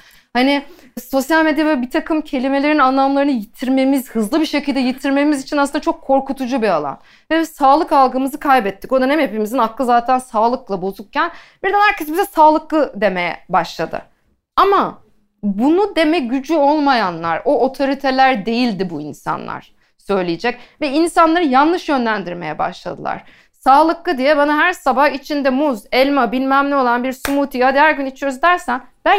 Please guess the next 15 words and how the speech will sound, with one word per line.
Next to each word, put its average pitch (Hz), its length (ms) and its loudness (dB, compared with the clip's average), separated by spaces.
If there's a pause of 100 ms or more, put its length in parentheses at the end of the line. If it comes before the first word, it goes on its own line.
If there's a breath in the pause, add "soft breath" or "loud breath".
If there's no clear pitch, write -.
ya 403 100 0
şeker 320 360 -2
hastasıysam 233 760 -2
ve 214 80 -2
senin 214 240 -4
tavsiyeni 202 560 -2
dinliyorsam 202 560 -4
benim 262 220 -2
başıma 247 300 -4
neler 233 420 2
gelebilecek, 180 580 -4 (440)
bunu 330 200 2
kimse 294 580 -2
düşünmemeye 196 640 -2
başladı. 190 520 -10